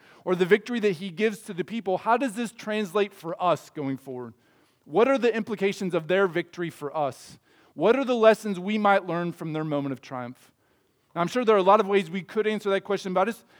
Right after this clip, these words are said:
I want to point out three huge lessons I think that we can learn from Ezra five and six. In light of the victory that they have, here are three lessons I think we can learn.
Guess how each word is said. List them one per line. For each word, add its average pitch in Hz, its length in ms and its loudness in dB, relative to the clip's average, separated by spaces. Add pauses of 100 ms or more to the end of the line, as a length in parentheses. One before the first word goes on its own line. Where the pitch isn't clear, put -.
(120)
I - 20 -6
want 214 120 2
to - 20 2
point 220 220 2
out 208 200 4
three 240 340 -2
huge 226 360 -4
lessons 180 560 2
I 160 80 2
think 170 200 -8
that 175 80 -4
we 160 120 -8
can 175 160 -6
learn 156 160 0
from 156 160 -8
Ezra 139 260 -6
five 131 280 -6
and 117 100 -12
six. - 460 -20 (440)
In 151 120 -8
light 190 140 6
of 190 100 0
the 196 80 2
victory 196 400 -2
that 175 100 -4
they 165 140 0
have, 139 220 0
here 180 160 0
are 180 40 0
three 175 320 -8
lessons 156 400 -2
I 131 40 -6
think 120 180 -10
we 123 100 -14
can 113 160 -14
learn. 110 220 -16